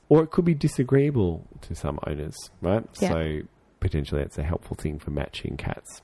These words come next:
Speaker 1: And gullibility. So there's, like, clumsy, foolish,
Speaker 2: <laughs>
Speaker 1: gullible, and confused, and suggests it might be opposite to the dimension of intellect in humans.
Speaker 2: <laughs>
Speaker 1: Or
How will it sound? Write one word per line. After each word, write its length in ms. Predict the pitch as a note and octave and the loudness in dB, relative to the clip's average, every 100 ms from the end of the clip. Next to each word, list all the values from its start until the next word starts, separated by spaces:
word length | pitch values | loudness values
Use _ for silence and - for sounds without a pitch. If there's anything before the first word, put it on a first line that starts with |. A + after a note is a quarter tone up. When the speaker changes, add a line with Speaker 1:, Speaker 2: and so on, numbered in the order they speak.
| - - | -10 0
Speaker 1:
And 240 | F#2+ F2 | 0 2
gullibility. 680 | E2+ E2 D2+ D#2 D#2 - E2 - | 4 4 4 2 2 0 -6 -4
So 140 | - | 2
there's, 180 | C3+ G#2+ | 4 4
like, 160 | D#2 - - - - | 2 2 -8 -16 -14
clumsy, 420 | - G2 F2 E2+ | -2 0 2 0
foolish, 480 | - D#2+ D2+ D2+ - | 0 0 4 4 6
Speaker 2:
<laughs> 80 | A#3+ | 4
Speaker 1:
gullible, 400 | D#2 - - - | 6 4 2 2
and 140 | - G#2 | -2 -2
confused, 580 | - - C3+ A#2+ G2 - | -2 4 6 4 0 -6
and 100 | - G2+ | -4 -2
suggests 340 | A2 A2+ G#2+ | 2 2 2
it 80 | - | 2
might 160 | A2 G#2+ | 2 2
be 100 | F#2 - | 0 -2
opposite 420 | B2 - - F#2+ | -2 -2 -4 -4
to 380 | - F2+ F2 E2+ - | -4 -4 -2 -4 -6
the 240 | - D#2 D#2 - - | -4 -4 -4 -10 -2
dimension 380 | D#2 C2+ - | 0 0 -4
of 80 | - - _ - | -8 -10 _ -6
intellect 500 | F#2 - C#2 - - | -4 -2 -4 -6 -14
in 100 | - | -12
humans. 420 | - F2 D2+ C2+ - B3 - C#4 | -10 -6 -6 0 6 6 8 6
Speaker 2:
<laughs> 360 | D#4 - D4 - | 6 6 4 6
Speaker 1:
Or 480 | C#4+ D#4+ D4+ C3+ | 6 8 6 2